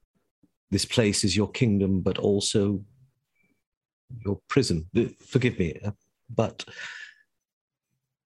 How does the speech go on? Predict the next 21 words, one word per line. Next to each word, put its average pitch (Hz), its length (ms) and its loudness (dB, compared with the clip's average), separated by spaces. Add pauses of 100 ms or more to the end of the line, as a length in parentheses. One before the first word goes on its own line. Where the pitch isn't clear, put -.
(680)
what 170 240 2
if - 380 0 (1400)
your 123 300 4
songs, 87 760 -2 (720)
your 113 200 4
music 110 580 2
could - 220 0
travel 101 400 2
beyond 104 500 4
the - 80 -2
bounds 76 380 -2
of - 100 -16
Cartacus? - 600 -2
If, 127 180 2
for 135 180 4
example, 104 540 2
and 87 140 2
he 92 100 6
gestures 92 520 2
to 90 120 0
Nahara, 87 420 2